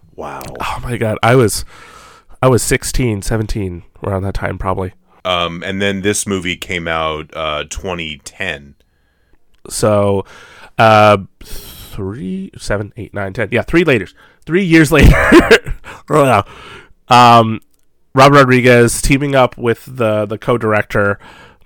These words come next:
Speaker 2: um, decided to finally make Machete into a movie. And the, he got an all, like, uh, like, probably one of the craziest casts you
Speaker 1: Yep.
Speaker 2: could probably get for a movie. Um, a lot of people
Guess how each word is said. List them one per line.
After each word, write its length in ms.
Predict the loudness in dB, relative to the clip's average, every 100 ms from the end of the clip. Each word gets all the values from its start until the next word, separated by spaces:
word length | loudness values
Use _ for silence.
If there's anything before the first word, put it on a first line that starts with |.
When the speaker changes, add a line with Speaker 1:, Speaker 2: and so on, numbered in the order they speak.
| _ _
Speaker 2:
um, 600 | 2 4 6 4 0 -8 -12 _ _ _ _ _ _ _ -4
decided 480 | 2 4 6 4
to 160 | 2 0
finally 440 | 0 -2 -2 -2
make 240 | 0 -2 -2
Machete 400 | -4 -4 -2 -2
into 220 | -2 -2
a 60 | -2
movie. 300 | -4 -6 -12 _ _ -20 -20 _ _ _ _ 2
And 540 | 4 6 4 0 -6 -12 _
the, 400 | -2 4 6 4
he 120 | 2 2
got 360 | 6 6 4
an 100 | 2
all, 260 | 6 6 6
like, 160 | 2 2
uh, 180 | 0 -2 -2
like, 260 | -4 -4
probably 260 | -2 0 0
one 100 | 0
of 40 | 0
the 60 |
craziest 600 | 0 2 2 2 0 0
casts 760 | 0 0 -2 -8 -16 -14 -14 -16 _ _
you 120 | -6
Speaker 1:
Yep. 160 | -2 -4
Speaker 2:
could 60 | -2
probably 420 | -2 -2 -4 -8
get 240 | -6 -6
for 160 | -4 -6
a 40 |
movie. 420 | -4 -6 -6 -10 -12 -18 -20 -20 -20 _
Um, 280 | 2 4 2
a 60 | 2
lot 240 | 4 4
of 80 | 2
people 600 | -2 0 2 4 2 0